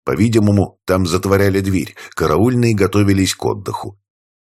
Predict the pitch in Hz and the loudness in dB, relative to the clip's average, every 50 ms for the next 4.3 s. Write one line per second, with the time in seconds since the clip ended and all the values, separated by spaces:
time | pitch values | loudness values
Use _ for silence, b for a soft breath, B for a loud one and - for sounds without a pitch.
0 | _ _ - - 71 69 - 78 67 60 76 78 73 - - 101 98 98 92 87 | _ _ -8 -6 -4 -2 -2 -2 -2 -2 -2 -2 -2 -2 -2 0 0 2 2 0
1 | 82 - - 87 82 92 90 85 107 110 104 - - 87 85 - - 90 - - | 0 0 -2 -2 0 0 0 2 0 0 0 0 -2 -2 -2 0 -2 -2 -2 0
2 | 95 107 107 101 98 95 85 85 85 85 101 101 95 92 - - - 98 95 90 | 0 2 2 2 2 0 0 0 0 0 0 0 0 0 -2 -2 -2 -2 0 -2
3 | 80 - 90 82 - 90 87 76 67 67 95 117 120 110 - - - - 98 101 | -2 -2 -4 -4 -2 -2 -4 -4 -2 0 0 0 0 -2 -4 -8 -6 -4 -2 -2
4 | 92 98 95 - - | 0 -2 -4 -4 -8